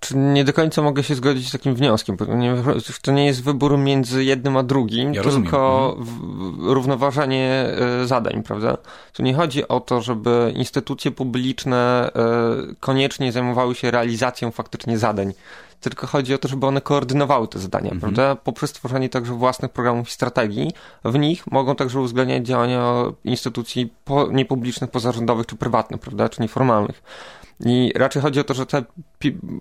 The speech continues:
Speaker 1: instytucje, które faktycznie budżety mają całkiem wysokie czasami,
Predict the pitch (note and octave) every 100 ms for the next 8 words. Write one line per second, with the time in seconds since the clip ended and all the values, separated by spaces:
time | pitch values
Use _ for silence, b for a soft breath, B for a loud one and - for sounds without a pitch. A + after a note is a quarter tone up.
0 | - - C#3 B2+ - D3 - - B2+ C3+
1 | - - C#3+ C3 A2+ C#3+ C3+ C3+ C3 B2+
2 | B2+ B2 - - C#3+ C3 D3 C3 C3+ A#2+
3 | A2 - A2 G#2 A2 C#3